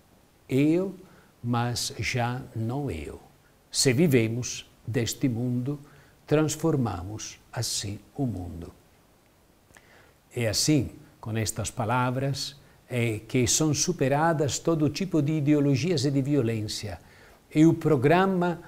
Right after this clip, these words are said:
é, que nós assumimos, este programa de uma vida nova, se opõe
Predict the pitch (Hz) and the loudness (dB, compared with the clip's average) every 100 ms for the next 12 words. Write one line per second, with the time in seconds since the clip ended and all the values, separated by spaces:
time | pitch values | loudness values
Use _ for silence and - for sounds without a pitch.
0 | - - - - 143 135 - 143 131 160 | -20 -20 -12 0 2 2 2 2 4 6
1 | 156 135 120 - 135 156 202 185 135 135 | 4 4 2 2 2 4 2 2 4 4
2 | 143 143 135 139 151 143 135 135 127 160 | 2 0 0 2 2 2 2 2 2 2
3 | 143 131 160 180 151 - 143 139 170 185 | 2 2 2 2 2 4 2 2 0 2
4 | 156 | 0